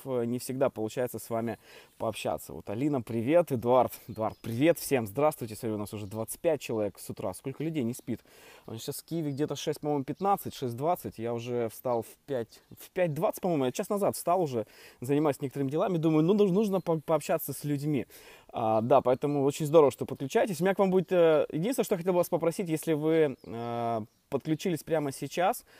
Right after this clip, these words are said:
давайте увеличим количество. А, вы можете слева направо провести по экрану и снизу поделиться этим кастом, а, в-, с другими вашими пользователями, которыми сейчас тоже не спят, потому что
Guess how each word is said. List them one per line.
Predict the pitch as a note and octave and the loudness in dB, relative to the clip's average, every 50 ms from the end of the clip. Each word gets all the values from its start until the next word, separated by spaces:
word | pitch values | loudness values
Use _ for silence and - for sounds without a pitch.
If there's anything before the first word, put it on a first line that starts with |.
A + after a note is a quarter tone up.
| - - _ - | -20 -18 _ -4
давайте | A#2 B2+ D3+ F3 - - E3 | 2 2 2 2 4 2 0
увеличим | D3 D3 D#3 E3 E3 - - C#3 B2 | 2 2 2 2 2 0 -2 -4 -2
количество. | - C#3 C#3+ E3+ - - D3 - - C3 B2+ A#2+ A2 G#2 G#2 G#2+ C3 - - | 0 0 0 0 -2 -6 -8 -8 -4 0 2 2 2 2 0 -4 -10 -14 -10
А, | G#2 G#2 G#2 G#2+ G#2+ G#2+ G#2 G#2 | -8 -6 -4 -4 -2 -2 -2 -2
вы | G#2+ A#2+ C3+ | -2 -2 -2
можете | D#3 F3 - - - C#3 | -2 -2 -2 -4 -6 -6
слева | - - D3 D#3+ F3+ F3+ | -2 2 4 4 4 4
направо | F3+ F3+ E3 - F#3 E3+ D3 | 4 2 2 6 6 8 8
провести | - C#3+ C3+ C3+ C3+ - - | 6 6 2 2 0 -2 -4
по | C#3 - C#3+ C#3 C3+ | -4 -2 0 -2 0
экрану | - E3 F3 G3 A3 G#3+ F#3 | 0 0 2 2 2 2 2
и | C#3 C3 | 0 0
снизу | B2+ - - D#3 D#3+ F3 F#3 G3 F3+ E3 D3 B2 - - - - - _ _ | 0 -2 -2 -2 0 2 2 2 4 4 2 2 0 -4 -14 -20 -20 _ _
поделиться | - D#3 D3 C3+ F3+ F#3 G#3 E3+ - D#3+ | 2 4 4 6 4 4 2 2 2 0
этим | C#3 - C#3 C#3 C3+ | 0 2 0 -2 2
кастом, | - D#3+ E3 F3+ - - D3+ B2+ A#2+ A#2+ | 4 4 4 4 2 0 -2 0 0 0
а, | A#2 A2 A2 A2 A2 G#2+ G2+ G#2 - - - | 0 2 2 2 2 2 0 -4 -10 -14 -10
в-, | - A#2 A2+ A2+ A2 | -6 -2 -2 0 0
с | A2+ | 0
другими | A2+ C#3+ D#3 E3 D3 D#3 F3+ G3+ F3+ D#3 C#3+ B2+ A2 - | 2 4 4 4 4 4 2 2 4 4 2 2 0 -2
вашими | - A#2 B2+ B2+ B2+ - C#3+ A#2+ A#2+ A#2+ | 0 2 2 2 2 0 -2 -2 -2 -4
пользователями, | A#2 - C#3+ E3 D#3+ D3+ C3+ - C3 A#2 G#2+ G#2 G2+ | -2 0 0 0 2 0 0 0 0 -2 -2 -2 -6
которыми | A#2+ G#2+ B2+ B2+ C3 A#2+ A2+ G#2 F2+ | -4 -4 0 0 0 0 0 -4 -6
сейчас | - - C3+ - D3 C#3 - | -8 -4 0 2 2 2 4
тоже | - D3 B2+ A#2+ A2+ | 2 2 2 2 -2
не | A2 | -6
спят, | A2 - - D#3+ - - | -6 -2 -2 0 0 0
потому | B2 B2 C3+ C3+ | -2 -4 -4 -2
что | - - A#2+ | -2 -2 -2